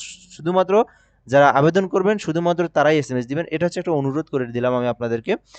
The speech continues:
So এখানে দেখবো আমরা কী কী আবেদনের জন্য কাগজপত্র লাগবে। আমাদের থেকে আবেদন করে নিতে চাইলে এগুলো আপনারা WhatsApp-এ টেক্সট করে দিবেন।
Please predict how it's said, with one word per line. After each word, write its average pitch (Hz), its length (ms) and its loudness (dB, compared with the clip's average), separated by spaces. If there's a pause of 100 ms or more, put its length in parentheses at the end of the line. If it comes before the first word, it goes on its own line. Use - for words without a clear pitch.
(280)
So - 120 0
এখানে 185 280 2
দেখবো 196 160 2
আমরা 202 160 2
কী 185 160 -8
কী 180 100 -2
আবেদনের 156 460 2
জন্য 156 200 -4
কাগজপত্র 131 500 0
লাগবে। 123 220 -2
আমাদের 156 260 -2
থেকে 156 180 -6
আবেদন 143 300 -4
করে 165 140 -2
নিতে 165 160 -4
চাইলে 175 280 -2
এগুলো 160 200 2
আপনারা 165 260 2
WhatsApp-এ 139 500 -4
টেক্সট 151 240 -10
করে 131 200 -2
দিবেন। 143 240 -2